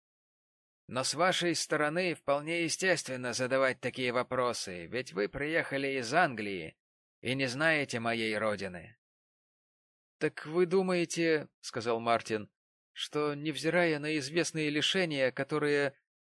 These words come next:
мы готовы терпеть, все же можно, видит Бог, мы не ждем многого,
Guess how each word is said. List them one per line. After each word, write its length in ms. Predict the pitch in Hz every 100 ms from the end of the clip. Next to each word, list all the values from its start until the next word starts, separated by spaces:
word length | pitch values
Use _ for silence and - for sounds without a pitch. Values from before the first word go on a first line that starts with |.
| _
мы 280 | 143 156 160
готовы 440 | 143 156 170 143
терпеть, 720 | 131 135 131 151 165 - - - _ _ _ -
все 280 | - -
же 160 | 170 180
можно, 520 | 180 226 226 135 127
видит 460 | 107 117 143 147 139
Бог, 320 | 143 160 -
мы 160 | 139 139
не 120 | 139
ждем 280 | 131 156 143
многого, 600 | 143 180 160 131 123